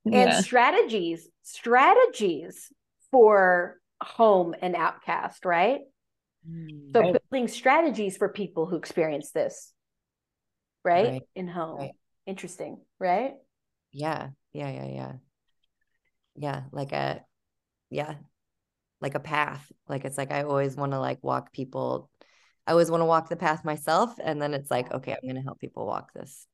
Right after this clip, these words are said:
Speaker 3: <laughs>
Speaker 1: Right.
Speaker 3: You know? Yeah.
Speaker 1: Oh. Yeah, I love it. You have, um, yeah, so you have Venus in her domicile, the goddess of attraction, love, right?
Speaker 3: Mm-hmm.
Speaker 1: Beauty.
Speaker 3: Mm-hmm.
Speaker 1: Um,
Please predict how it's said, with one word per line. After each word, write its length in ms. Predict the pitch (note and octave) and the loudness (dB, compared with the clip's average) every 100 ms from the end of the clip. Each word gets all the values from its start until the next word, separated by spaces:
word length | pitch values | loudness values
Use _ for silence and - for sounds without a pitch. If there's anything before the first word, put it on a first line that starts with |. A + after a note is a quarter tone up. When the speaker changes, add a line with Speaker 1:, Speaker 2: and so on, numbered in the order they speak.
| _ | _
Speaker 3:
<laughs> 480 | B3+ B3+ - C4+ - | -4 -2 4 4 4
Speaker 1:
Right. 840 | A#3+ F#3 A3+ C#4+ D4+ G#3 F3 E3 - - - - | 0 0 -4 -4 -2 -2 -4 -6 -12 -20 -20 -20
Speaker 3:
You 120 | D3+ | -14
know? 380 | C#3 C3 C#3 D3+ _ _ | -12 -10 -12 -14 _ _
Yeah. 300 | C#3+ C3+ - | -12 -10 -10
Speaker 1:
Oh. 360 | D3 C#3 C#3 G3 _ _ _ _ _ _ _ _ _ _ _ _ | -12 -12 -14 -16 _ _ _ _ _ _ _ _ _ _ _ _
Yeah, 220 | - F3 E3+ | -8 -6 -4
I 100 | G3+ | 0
love 240 | G3 F#3+ | 4 4
it. 160 | E3+ E3+ | 2 0
You 120 | A#3 | 0
have, 320 | B3+ A#3+ A#3 A#3 - | 6 8 8 4 0
um, 540 | G3 F3 D#3 F3+ G3 - _ _ _ _ _ _ _ _ _ _ _ | 2 2 0 -4 -14 -20 _ _ _ _ _ _ _ _ _ _ _
yeah, 320 | G3 F3 E3 | 0 2 0
so 140 | - B3 | -6 -2
you 60 | |
have 120 | A3+ F#3 | -2 0
Venus 320 | G#3+ G#3+ G#3 | -4 -4 -4
in 120 | G#3 | -4
her 120 | G#3+ | -2
domicile, 560 | G3 F#3 F3 F3 F3 E3 | 0 0 -2 -2 -2 -2
the 100 | E3+ | -2
goddess 440 | E3+ E3 E3 D#3+ | -2 -2 -2 -6
of 80 | E3+ | -8
attraction, 800 | E3 - D#3+ D#3+ D#3+ - D#3+ F3+ - _ _ | -12 -2 0 0 -4 -8 -8 -10 -18 _ _
love, 540 | F3+ E3+ D#3+ D#3+ G3 G#3+ _ _ - | -12 -6 -4 -4 -8 -14 _ _ -12
right? 380 | F3+ E3 G3 G#3 - _ _ _ - | -8 -6 -8 -12 -20 _ _ _ -8
Speaker 3:
Mm-hmm. 60 | F#3+ | -2
Speaker 1:
Beauty. 480 | F3 D#3+ F3 A3+ - _ _ _ _ _ _ _ | -2 0 -2 -4 -8 _ _ _ _ _ _ _
Speaker 3:
Mm-hmm. 80 | D3+ | 2
Speaker 1:
Um, 300 | G#3 F#3 - | 4 4 2